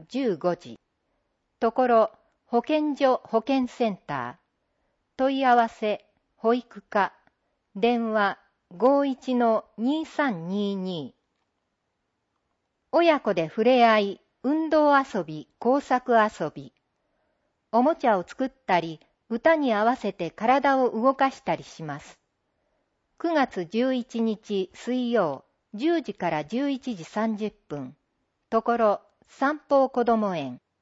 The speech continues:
対象は二歳児、三歳児と保護者。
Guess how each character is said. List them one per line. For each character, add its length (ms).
対 200
象 340
は 200
二 160
歳 360
児、 300
三 320
歳 300
児 120
と 300
保 140
護 120
者。 360